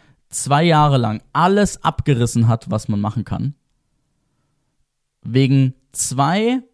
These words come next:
mieser, ähm, Auftritte, einmal einer mentalen, ähm, nicht optimalen, einer moralisch nicht optimalen Leistung und einmal eines, ein, seines schlechtesten Averages, der aber eine Reaktion auf das Publikum war.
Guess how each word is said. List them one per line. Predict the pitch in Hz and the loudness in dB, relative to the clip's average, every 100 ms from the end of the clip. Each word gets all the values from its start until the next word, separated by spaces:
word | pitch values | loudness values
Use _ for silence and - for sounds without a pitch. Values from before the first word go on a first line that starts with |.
| _ _ - | _ _ -4
mieser, | 113 151 214 208 196 196 202 190 _ _ _ _ _ _ _ _ _ _ _ - | 0 0 0 -4 -4 -4 -6 -8 _ _ _ _ _ _ _ _ _ _ _ -2
ähm, | 127 123 | 0 0
Auftritte, | 139 196 - 214 202 208 - | -2 -4 -4 -8 -6 -8 -4
einmal | 139 160 160 156 160 | -2 0 0 -2 -2
einer | - 123 123 | -2 -2 0
mentalen, | 117 110 110 151 175 202 208 220 _ _ _ _ _ - | 0 0 -2 -2 -2 -2 -4 -6 _ _ _ _ _ -6
ähm, | 143 147 151 151 151 143 151 | -2 2 2 2 0 -2 -2
nicht | 180 - | -2 -4
optimalen, | - 165 185 165 160 165 151 | -6 -4 -4 -2 -2 -2 -4
einer | 117 | -4
moralisch | 113 107 120 151 175 175 - | -4 -4 -2 -2 0 -2 -4
nicht | 156 | -6
optimalen | - - 160 151 151 151 | -8 -6 -4 -2 0 -2
Leistung | 147 147 - 143 139 139 - _ - | -2 -6 -8 -6 -6 -6 -10 _ -8
und | 117 113 - | -6 -6 -4
einmal | 143 190 190 165 156 151 | -4 -2 -2 -2 -4 -6
eines, | 123 131 131 127 123 117 - - | -6 -4 -4 -4 -4 -6 -12 -10
ein, | 113 110 - | -8 -8 -6
seines | 104 110 - | -6 -4 -6
schlechtesten | 143 156 - 160 - 120 | -6 -6 -6 -8 -10 -8
Averages, | 131 151 170 151 165 151 - | -6 -4 -4 -4 -8 -6 -2
der | 127 | 0
aber | 120 123 | 0 0
eine | 110 113 104 | 0 0 0
Reaktion | 107 107 - - - 185 208 226 | 0 -2 -4 -6 2 4 4 2
auf | 190 123 | 0 -2
das | 107 - | -4 -8
Publikum | - 196 214 - 214 196 | -4 -4 -4 -4 -2 -2
war. | 196 226 247 | -2 -2 -6